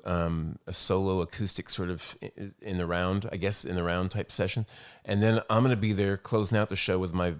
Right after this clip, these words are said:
with a band. So I have a full band for that show. It's gonna be at Sam's Burger Joint, San Antonio, Texas, Sunday, August eighteenth. I think the show starts around six o'clock. So it's, uh,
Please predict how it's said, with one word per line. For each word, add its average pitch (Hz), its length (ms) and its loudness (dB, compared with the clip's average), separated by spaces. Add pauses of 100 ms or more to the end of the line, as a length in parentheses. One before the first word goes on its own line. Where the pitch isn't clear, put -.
(200)
with 87 140 -2
a 90 40 -2
band. 90 380 -2 (120)
So 92 360 2
I 92 120 0
have 92 120 2
a 80 40 -6
full 120 240 0
band 101 580 2
for - 160 -4
that 90 240 -2
show. 90 340 0
It's 90 140 -6
gonna 101 120 -2
be 92 100 0
at 78 100 -4
Sam's 101 440 4
Burger 95 300 0
Joint, 87 380 0 (440)
San 98 300 4
Antonio, 90 380 2
Texas, - 680 -2 (120)
Sunday, 82 540 -2
August 80 440 -4
eighteenth. 87 560 -4
I - 80 -6
think 104 160 -4
the 95 80 -4
show 87 220 0
starts 85 340 0
around 82 180 0
six - 300 -2
o'clock. 107 480 0
So - 180 2
it's, - 240 -2 (680)
uh, 85 380 0